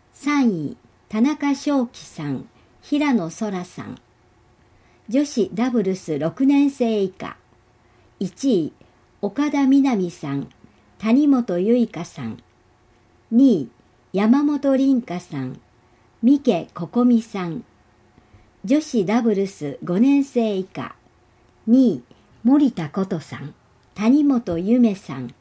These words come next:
三位、井森七菜さん、土屋ゆずきさん。女子ダブルス四年生以下、一位、小坂結菜さん、前田鈴香さん。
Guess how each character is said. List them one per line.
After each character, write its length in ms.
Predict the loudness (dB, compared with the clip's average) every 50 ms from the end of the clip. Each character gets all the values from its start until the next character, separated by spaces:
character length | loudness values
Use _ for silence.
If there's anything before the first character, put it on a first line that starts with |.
| _ _ _ _ _ _ _ _ _ _ _ _
三 380 | _ -6 -2 0 2 2 2 2
位、 260 | 0 -2 -6 -10 -14 _ _ _ _ -20 _ _ _ -6
井 140 | 0 6 6
森 320 | 6 6 6 4 0 -2 -4
七 200 | -2 0 2 2
菜 140 | 2 0
さ 240 | -2 -10 -12 -8 -8
ん、 140 | -8 -10 -10 -20 _ -20 _ _ _ _ _ _
土 340 | -6 -6 -6 -4 -2 -2 0
屋 160 | 0 0 2
ゆ 180 | 2 2 2
ず 160 | 2 2 0 -2
き 160 | -2 -8 -10
さ 220 | -10 -12 -14 -14
ん。 120 | -14 -16 -18 -20 _ _ _ _ _ _ _ _ _ _ _ _ _ _ _ _ _ _ _ _ _ -2
女 140 | 0 0 0
子 220 | 0 -4 -4 -2
ダ 160 | 0 0 0
ブ 120 | 0 0 -2
ル 120 | -2 -6
ス 360 | -8 -12 -14 -10 -10 -10 -8 -4
四 160 | -2 2 4
年 240 | 4 4 4 2 0
生 340 | 0 0 0 0 0 0 -2
以 100 | -4 -6
下、 280 | -6 -10 -12 -12 -12 _ _ _ _ _ _ _ _ _ _ _ _ _ _ -8
一 500 | -8 -8 -8 _ -4 -2 0 0 0 -4
位、 60 | -6 _ _ _ _ _ _ _
小 140 | -4 -4 -4
坂 360 | -2 -2 -4 -4 -4 -2 -2
結 340 | 0 2 2 2 4 2 0
菜 160 | -2 -4 -10
さ 220 | -12 -12 -12 -10 -10
ん、 140 | -10 -12 _ _ _ _ _ _ _ _ _ -8
前 300 | -4 0 0 0 0 0
田 160 | -2 -4 -4 -4
鈴 340 | -4 -4 -2 -2 -2 -2
香 180 | -4 -6 -12 -12
さ 200 | -10 -12 -10 -10
ん。 180 | -10 -10 -12